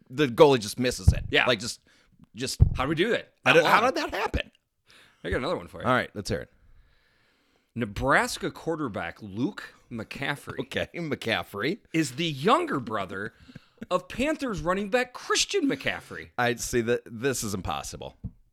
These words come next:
Speaker 1: There's
Speaker 2: Another
Speaker 1: no
Speaker 2: one.
Speaker 1: way.
Speaker 2: Blowing your mind, ain't I?
Speaker 1: Yes.
Speaker 2: <laughs> We'll keep going.
Speaker 1: I, let's do it.
Speaker 2: I got another one.
Speaker 1: Okay.
Speaker 2: Iowa has only had two head coaches since nineteen seventy-nine.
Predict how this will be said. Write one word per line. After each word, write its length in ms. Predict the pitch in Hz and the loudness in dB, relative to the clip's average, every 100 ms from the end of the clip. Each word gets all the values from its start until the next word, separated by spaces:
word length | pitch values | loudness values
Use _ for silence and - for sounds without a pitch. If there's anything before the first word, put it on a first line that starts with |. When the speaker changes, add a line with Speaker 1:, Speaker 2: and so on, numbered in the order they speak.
| _ | _
Speaker 1:
There's 160 | 127 135 | -2 2
Speaker 2:
Another 100 | 147 | 4
Speaker 1:
no 40 | |
Speaker 2:
one. 60 | 107 76 | 4 2
Speaker 1:
way. 120 | - _ | -4 _
Speaker 2:
Blowing 180 | 151 160 | 0 0
your 80 | 131 | 0
mind, 220 | 190 123 | 0 -2
ain't 120 | 160 | -4
I? 120 | 82 _ - | -8 _ -4
Speaker 1:
Yes. 440 | 104 64 - - _ | -4 -4 -8 -12 _
Speaker 2:
<laughs> 400 | 165 - 143 151 | -10 -10 -10 -8
We'll 220 | 123 127 120 | -8 -10 -8
keep 160 | 139 | -4
going. 240 | 143 233 302 _ - | -2 -2 -4 _ -16
Speaker 1:
I, 80 | - 135 - - 113 107 | -10 -10 -12 -14 -12 0
let's 220 | 139 120 | 2 4
do 160 | 135 92 | 4 4
it. 80 | - | 4
Speaker 2:
I 60 | |
got 80 | 117 | 4
another 180 | 123 123 | 4 0
one. 140 | 90 95 | -4 -4
Speaker 1:
Okay. 300 | 117 101 71 - _ _ _ _ _ _ | -2 -2 -6 -14 _ _ _ _ _ _
Speaker 2:
Iowa 420 | 117 143 196 226 | 2 2 4 0
has 200 | 202 135 | 0 -4
only 260 | 131 131 123 | -4 -4 -6
had 300 | 139 98 - | -8 -10 -10
two 460 | - - 135 180 180 _ | -12 -6 -4 -6 -8 _
head 180 | 123 117 | -10 -10
coaches 600 | - 110 - 87 - - _ | -8 -10 -10 -16 -16 -20 _
since 320 | - 98 - | -14 -12 -10
nineteen 460 | 101 101 - 117 95 | -10 -10 -10 -10 -10
seventy-nine. 680 | - 113 98 104 98 92 | -14 -14 -14 -12 -12 -12